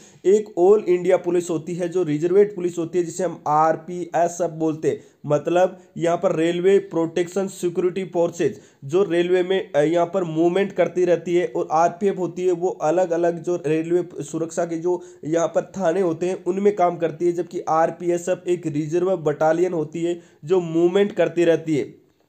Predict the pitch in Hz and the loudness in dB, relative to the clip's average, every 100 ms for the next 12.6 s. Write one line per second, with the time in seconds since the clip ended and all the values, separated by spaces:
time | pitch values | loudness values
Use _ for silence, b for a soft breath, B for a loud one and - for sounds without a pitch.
0 | _ - 156 180 214 220 196 196 196 190 | _ -8 -2 -2 0 2 4 4 2 2
1 | 196 190 165 151 180 196 190 165 165 202 | 0 2 2 2 -2 0 2 2 0 -8
2 | B B 175 170 196 214 190 170 190 196 | B B -6 -2 4 6 6 4 4 2
3 | - 147 185 190 202 196 185 190 151 170 | 0 2 2 2 -2 -2 -2 -2 2 0
4 | 170 185 175 165 139 - 151 185 202 190 | 0 -6 -2 0 0 0 -2 2 2 2
5 | 165 170 175 185 180 175 165 175 190 B | 2 -2 -2 -6 0 2 2 -2 -4 B
6 | B _ 190 202 202 170 180 175 - 185 | B _ 2 2 4 4 4 0 -8 -12
7 | 175 170 170 156 185 180 180 175 170 175 | -8 0 0 0 -6 0 0 2 0 0
8 | 160 156 175 185 180 165 165 165 170 190 | -2 0 2 2 2 0 2 2 2 -2
9 | B B 147 185 - 160 - 190 185 - | B B -2 0 2 0 0 -2 -2 2
10 | 165 185 202 202 190 175 175 175 175 175 | 2 2 0 0 -2 2 2 2 -2 -4
11 | 175 180 185 175 170 196 190 175 - 170 | -2 -2 0 -2 -2 -4 -4 -4 -4 -4
12 | 170 175 170 170 170 | 0 0 2 4 2